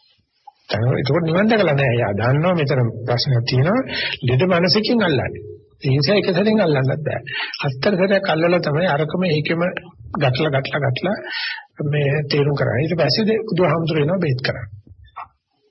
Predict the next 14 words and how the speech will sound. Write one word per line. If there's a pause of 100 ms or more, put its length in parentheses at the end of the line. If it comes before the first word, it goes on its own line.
(880)
තමන්
මේ
රෝග
ලක්ෂණ (440)
හරියට
විස්තර
කරන්න
බැරි
වුණොත් (920)
බෙහෙත්
තුන්දු
හරියට
ලිවෙන්නේ
නෑ.